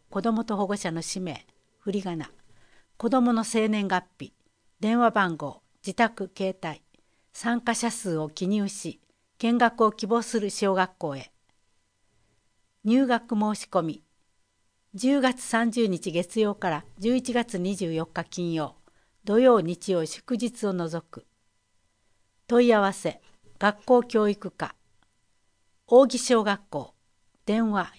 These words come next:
四五九の七三四四、佐野台小学校、四六四の零九三五、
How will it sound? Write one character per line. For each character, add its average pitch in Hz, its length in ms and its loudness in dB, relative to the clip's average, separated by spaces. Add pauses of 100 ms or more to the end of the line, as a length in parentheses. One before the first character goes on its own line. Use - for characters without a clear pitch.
四 247 320 0
五 240 200 6
九 175 280 -6
の 143 300 -6
七 208 300 0
三 190 340 -2
四 165 240 -2
四、 143 220 -6 (680)
佐 233 220 -2
野 262 120 4
台 247 200 4
小 220 240 2
学 196 260 -2
校、 - 280 -8 (520)
四 254 260 4
六 247 280 2
四 175 240 0
の 139 200 -8 (100)
零 233 240 4
九 226 260 -2
三 170 340 -6
五、 143 280 -8